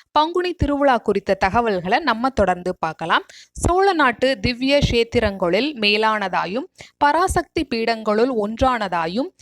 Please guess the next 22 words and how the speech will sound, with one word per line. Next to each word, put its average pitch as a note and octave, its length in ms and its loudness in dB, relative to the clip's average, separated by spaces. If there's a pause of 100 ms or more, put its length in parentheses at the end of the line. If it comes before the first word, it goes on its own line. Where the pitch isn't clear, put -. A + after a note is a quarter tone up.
(180)
இன்னும் E4+ 400 -2
அதி C#4+ 340 0
அற்புத D#4+ 360 0
பெருமை D4 500 0
வாய்ந்துள்ளதாயும் A3 1000 0
நின்ற F#3+ 480 -2 (120)
ஒழுகைமங்கலம் C#4+ 760 0
என்னும் A3+ 360 -6
திவ்ய B3+ 420 -4
கஷேத்திரத்தில் A3+ 840 -2
கோயில் A#3 380 0
கொண்டுள்ள F#3+ 580 -2 (480)
ஸ்ரீ C4 260 0 (100)
சீதளா E4+ 380 2 (180)
பரமேஸ்வரிக்கு G#3+ 800 0 (280)
நிகழும் E4+ 520 0
குரோதி C#4 340 2
வருடம் A3 440 0
பங்குனி C#4 420 -2
மாதம் A3 420 -2
பதினாறாம் A3+ 720 0
தேதி F3 400 -6